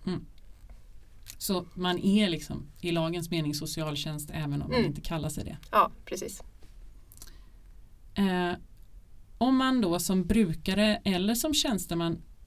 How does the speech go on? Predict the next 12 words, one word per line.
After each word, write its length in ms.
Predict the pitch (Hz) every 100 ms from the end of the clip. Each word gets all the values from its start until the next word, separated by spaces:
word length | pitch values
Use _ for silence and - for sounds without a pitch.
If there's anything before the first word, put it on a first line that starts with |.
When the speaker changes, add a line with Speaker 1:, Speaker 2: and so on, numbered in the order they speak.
| -
Speaker 1:
upptäcker 960 | 208 202 - - 285 294 - - 101 - -
att 200 | 180 170
en 120 | 170 170
anställd 420 | 185 170 - 165
inom 160 | 165 165
socialtjänsten 760 | 170 - 165 160 165 165 165
har 140 | 160 180
brutit 640 | 165 214 185 156 - 302
mot 260 | 277 269 -
O 100 | 180
S 140 | 170
L, 220 | - 170